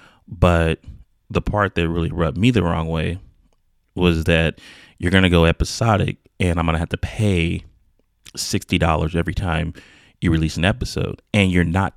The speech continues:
letting me know how many episodes there are. So I can't even really equate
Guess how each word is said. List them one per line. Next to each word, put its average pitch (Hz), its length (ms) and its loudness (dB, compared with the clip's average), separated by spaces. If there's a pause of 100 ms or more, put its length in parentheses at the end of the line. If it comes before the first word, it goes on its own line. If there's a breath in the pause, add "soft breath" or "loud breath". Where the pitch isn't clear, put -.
letting 90 360 0
me 87 100 -2
know 95 260 4
how 87 160 0
many 80 200 0
episodes 80 420 -2
there 80 200 0
are. - 240 -2 (340 loud breath)
So - 160 0
I 92 140 2
can't 95 300 0
even 85 320 -2
really 82 340 0
equate - 640 0